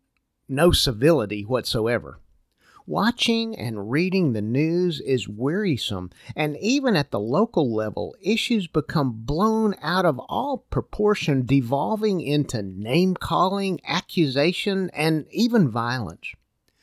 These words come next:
When we allow ourselves to be swept up into the mass morass of muddled minds, then whatever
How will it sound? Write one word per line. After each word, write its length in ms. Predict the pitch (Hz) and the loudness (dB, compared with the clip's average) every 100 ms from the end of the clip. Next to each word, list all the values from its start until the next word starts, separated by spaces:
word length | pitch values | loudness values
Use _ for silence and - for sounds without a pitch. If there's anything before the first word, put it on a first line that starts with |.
| _ _ - | _ _ 2
When 180 | 190 | 4
we 320 | 190 294 320 - _ - | 4 0 -2 -6 _ -12
allow 580 | 131 113 151 185 185 - | -8 -6 -4 -4 -4 -6
ourselves 720 | 127 120 - - 165 90 - - _ _ _ - | -6 -6 -6 -2 -2 -2 -6 -14 _ _ _ 0
to 140 | 180 | 2
be 200 | 143 135 | 4 0
swept 600 | - - 143 190 214 - - | 0 -6 -4 -2 -2 -6 -8
up 320 | 139 117 - - _ - | -4 -4 -6 -12 _ -4
into 600 | 170 175 - 185 156 151 | -2 -2 0 6 6 6
the 180 | 156 135 | 2 0
mass 600 | 131 156 180 180 190 - - | 2 0 0 0 -2 -4 -6
morass 800 | 151 135 120 120 147 160 160 - | 0 2 4 2 2 2 0 -4
of 180 | - 120 | -2 -2
muddled 600 | 110 120 135 156 175 160 | -2 0 2 4 2 2
minds, 640 | 139 139 139 85 98 - - - - | 0 0 0 -4 -8 -10 -14 -16 -10
then 220 | 143 165 165 120 | 2 2 2 0
whatever 760 | 147 151 - 156 185 196 180 | 0 0 0 -4 -4 -6 -8